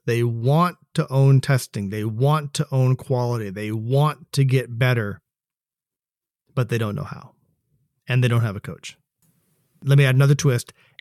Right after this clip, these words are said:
And unconscious incompetence. They don't know what they don't know. They don't realize they don't know how to improve their quality as much as they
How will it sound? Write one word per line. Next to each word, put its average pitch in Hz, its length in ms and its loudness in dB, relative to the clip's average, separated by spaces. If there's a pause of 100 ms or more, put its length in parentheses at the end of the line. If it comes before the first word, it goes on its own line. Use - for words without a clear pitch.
And 139 680 4 (1200)
unconscious 165 500 2
incompetence. 139 580 0
They 123 140 0
don't 156 460 4
know 151 260 6
what 139 240 2
they 127 120 2
don't 123 300 0
know. 104 260 -8 (1160)
They 139 140 6
don't 185 240 4
realize 156 1000 2 (200)
they 147 140 4
don't 156 240 4
know 139 160 4
how 117 600 0 (240)
to 131 140 0
improve 123 380 2
their 107 140 -6
quality 117 680 -2
as 113 160 -6
much 113 240 -4
as 107 180 -4
they 98 220 -8